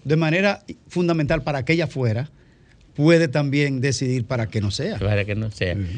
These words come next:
Speaker 2: No, pero parece que ellos están unificados en términos del proyecto a futuro, y ese proyecto a futuro es lo que está decidiendo en el presente. Entonces, lo que quiero significar es lo siguiente. David Collado debe prestarle importancia a esto. ¿Por qué?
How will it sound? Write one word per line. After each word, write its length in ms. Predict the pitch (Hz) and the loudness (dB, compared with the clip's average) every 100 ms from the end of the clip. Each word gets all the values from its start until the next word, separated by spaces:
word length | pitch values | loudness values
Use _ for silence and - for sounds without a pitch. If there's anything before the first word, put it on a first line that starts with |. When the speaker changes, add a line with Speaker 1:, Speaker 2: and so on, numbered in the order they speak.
| 156 135 | -6 -4
Speaker 2:
No, 120 | 160 | 2
pero 220 | 160 143 | 2 2
parece 320 | 139 143 160 | 0 -2 -2
que 60 | 156 | -2
ellos 160 | 160 | -2
están 240 | 147 151 156 | -2 -2 -2
unificados 720 | 151 135 123 123 123 127 123 - | -4 -4 -4 0 0 0 -2 -2
en 120 | 107 | -2
términos 380 | 117 127 127 123 | 0 0 0 -2
del 100 | 117 | -2
proyecto 460 | 104 95 104 117 | -2 -2 -2 -2
a 20 | |
futuro, 580 | 113 - 120 123 110 113 - - - - | -4 -6 -4 -2 -2 -4 -10 -20 -14 0
y 140 | 123 | 2
ese 200 | 151 - | 2 0
proyecto 400 | 175 165 151 156 | -4 -4 -4 -2
a 40 | 135 | -4
futuro 500 | 170 131 123 113 110 | -4 -4 0 0 0
es 60 | |
lo 100 | 110 | -2
que 60 | - | -6
está 180 | 120 110 | -6 -2
decidiendo 800 | 120 110 107 107 104 98 90 82 - - - - - - | -2 -4 -4 -2 0 -2 -4 -8 -14 -20 -20 -20 -14 -4
en 140 | 107 | 0
el 140 | 104 | 0
presente. 560 | 90 95 85 85 78 78 | 0 -4 -2 -2 -2 -6
Entonces, 420 | 80 147 120 104 - - - - - - - | -4 -2 -2 -4 -8 -18 -20 -20 -20 -20 -6
lo 100 | 135 | -2
que 140 | 127 139 | 0 0
quiero 260 | 196 233 | 0 0
significar 680 | 202 180 170 143 123 120 117 | -2 -4 -2 -2 -2 0 0
es 100 | 110 | 0
lo 140 | 110 101 | -2 -2
siguiente. 580 | 95 78 78 76 73 - - - - - - - | -4 -4 -4 -6 -10 -14 -20 -20 -20 -20 -8 0
David 260 | 131 170 | 2 2
Collado 400 | 233 170 165 160 | 0 0 2 2
debe 140 | 151 156 | 2 -2
prestarle 540 | 151 123 135 131 131 - - - - | -4 -2 -2 0 -2 -8 -20 -14 -2
importancia 680 | 120 117 110 113 110 - | 0 0 -2 -2 -2 0
a 40 | 90 | 0
esto. 220 | 76 87 | -2 -4
¿Por 220 | 170 147 | -4 -2
qué? 200 | - 76 | -4 -6